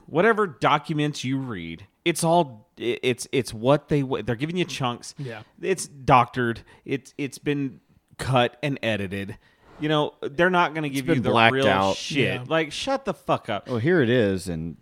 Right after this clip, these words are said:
Speaker 1: I mean, there's a lot. There's a lot of files, and I was, I was, uh, I was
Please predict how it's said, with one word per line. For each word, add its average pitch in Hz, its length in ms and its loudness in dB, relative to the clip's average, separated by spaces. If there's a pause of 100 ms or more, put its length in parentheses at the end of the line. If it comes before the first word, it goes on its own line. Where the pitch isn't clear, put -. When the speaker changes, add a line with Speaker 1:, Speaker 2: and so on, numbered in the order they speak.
(120)
Speaker 1:
I - 80 -6
mean, 220 140 -4
there's 311 180 2
a 320 60 0
lot. 302 400 6
There's 190 140 2
a - 20 -4
lot 254 120 4
of 185 60 -2
files, 202 280 2
and 180 100 -2
I 190 80 0
was, 190 160 -2
I 160 160 0
was, 156 240 -4
uh, 135 300 -2 (680)
I 131 100 -2
was 147 300 -8